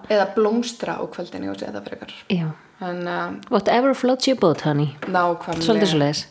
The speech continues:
Speaker 1: Nákvæmlega. Eh, en ég er gríðarlega ánægð með það að við skulum vera farin að taka upp þættina heima.
Speaker 2: Mhm.
Speaker 1: Ekki af því að, þú veist, það var s-, æðislegt að vera í stúdíóinu og allt svoleiðis, en bara það er svo bilaðslega þægilegt að geta bara farið inn í herbergi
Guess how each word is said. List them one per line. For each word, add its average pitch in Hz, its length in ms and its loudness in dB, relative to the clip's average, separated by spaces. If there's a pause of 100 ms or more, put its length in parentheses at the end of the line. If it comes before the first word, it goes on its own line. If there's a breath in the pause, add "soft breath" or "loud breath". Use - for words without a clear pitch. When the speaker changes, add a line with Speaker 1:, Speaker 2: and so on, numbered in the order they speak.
Speaker 1:
Nákvæmlega. 165 580 -6 (680 loud breath)
Eh, 220 500 4
en 220 140 4
ég 240 200 6
er - 160 -2
gríðarlega 247 920 2
ánægð 220 460 0
með 196 180 0
það 180 140 0
að 180 80 -2
við 190 80 -4
skulum 202 260 -4
vera 196 160 -2
farin 196 220 -4
að 190 80 -4
taka 214 200 -4
upp - 120 -14
þættina 220 360 -6
heima. 196 580 0 (180)
Speaker 2:
Mhm. 185 200 4 (140)
Speaker 1:
Ekki 220 300 0
af 220 120 -4
því 214 80 2
að, 202 260 2 (200)
þú 220 140 -2
veist, 208 240 -4
það 214 140 0
var 202 220 -4
s-, - 180 -10 (260)
æðislegt 214 720 0
að 202 100 -2
vera 190 80 -4
í - 60 -8
stúdíóinu 208 600 -2
og 196 100 0
allt 208 100 -2
svoleiðis, 254 480 0
en 208 160 -6
bara 208 360 2 (260 loud breath)
það - 200 0
er - 60 -2
svo - 220 -2 (160)
bilaðslega 247 640 0
þægilegt 185 540 -2
að 208 120 -6
geta 214 220 -2
bara 175 160 -2
farið 196 300 0
inn 175 100 -4
í 185 60 -4
herbergi 165 380 -8